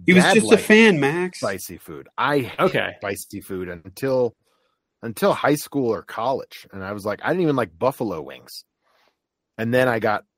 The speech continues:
Speaker 2: like, addicted to buffalo wings. And that was, like, my favorite. I would get buffalo wings wherever I went,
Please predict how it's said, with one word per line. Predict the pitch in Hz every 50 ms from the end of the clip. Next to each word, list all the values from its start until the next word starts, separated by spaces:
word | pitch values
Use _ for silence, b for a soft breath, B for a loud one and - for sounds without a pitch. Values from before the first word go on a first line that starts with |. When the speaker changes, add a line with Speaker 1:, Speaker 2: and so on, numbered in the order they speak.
| _ -
Speaker 2:
like, | 107 107 101 - -
addicted | - 101 87 78 80 82 - - 123 110 - - 107 95 73
to | 69 87
buffalo | 78 90 101 101 - - 90 80 73 71
wings. | 71 76 69 69 71 -
And | 82 82
that | 90 90 98
was, | 95 92
like, | 98 90
my | 82 82 76
favorite. | - - - - - - 110 95 92 92 -
I | 95
would | 113 110 101
get | 92 117 92 90
buffalo | 104 101 101 107 104
wings | 98 101 95
wherever | 98 104 107 98 104 95
I | 92
went, | 87 87 85 -